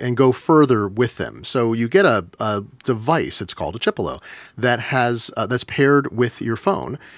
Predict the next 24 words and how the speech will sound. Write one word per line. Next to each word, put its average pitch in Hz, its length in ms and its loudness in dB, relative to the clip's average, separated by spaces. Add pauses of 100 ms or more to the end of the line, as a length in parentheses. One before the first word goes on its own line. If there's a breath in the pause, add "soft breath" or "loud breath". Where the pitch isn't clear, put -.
(120 loud breath)
It's - 140 -6
got 120 180 2
Bluetooth 165 440 4
in 80 80 -4
it 92 140 -6 (380 loud breath)
and 120 240 -2
comes 139 240 2
in 147 320 4
nine 104 240 0
different 139 240 -2
colors, 165 380 0
so - 80 0
you 104 80 -2
can 98 80 -8
customize 123 580 0
it 113 80 -8
to - 100 -8
whatever 120 220 0
you 151 100 2
like, 90 300 -4
and 117 180 -4
you 113 220 -4
shake - 460 0
it, - 200 -4